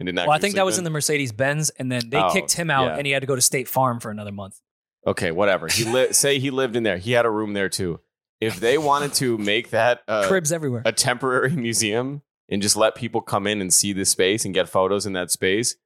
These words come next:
Speaker 1: you know how many idiots with those mischief boots would go in there, take a photo,
Speaker 2: <laughs>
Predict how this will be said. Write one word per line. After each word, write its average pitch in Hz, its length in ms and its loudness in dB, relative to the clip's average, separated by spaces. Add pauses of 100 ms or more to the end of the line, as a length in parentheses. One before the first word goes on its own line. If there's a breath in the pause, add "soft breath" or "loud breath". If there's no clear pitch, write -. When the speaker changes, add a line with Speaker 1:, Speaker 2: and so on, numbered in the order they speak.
(220)
Speaker 1:
you 117 80 -6
know 143 80 2
how 147 60 2
many 135 180 0
idiots 131 240 -2
with 123 60 -4
those 107 160 0
mischief 104 440 0
boots 117 320 -4
would 101 120 -8
go 104 160 4
in 104 100 0
there, 107 140 -2
take 107 220 -2
a 101 40 -8
photo, 110 500 0
Speaker 2:
<laughs> - 60 -20